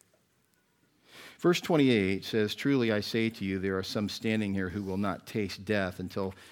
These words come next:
they see the Son of Man coming in his kingdom." Now be aware that Jesus is talking about two different events here. He's just spoken of his second coming,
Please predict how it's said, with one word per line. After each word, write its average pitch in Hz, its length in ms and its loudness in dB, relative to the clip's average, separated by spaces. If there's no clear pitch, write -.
they 101 160 -2
see 101 360 -4
the 90 100 -6
Son 101 240 -4
of 92 140 -8
Man 98 260 -4
coming 95 380 -4
in 90 80 -6
his 87 160 -10
kingdom." 95 420 -6
Now 104 60 -8
be 131 80 4
aware 131 280 4
that 101 140 0
Jesus 104 340 -2
is 98 200 -6
talking 117 520 -2
about 98 320 -4
two 117 160 -4
different 101 340 -2
events 98 380 -4
here. 104 300 -8
He's 101 200 -4
just - 360 0
spoken 123 500 2
of 95 120 -2
his 98 120 -2
second - 540 -4
coming, 110 480 -2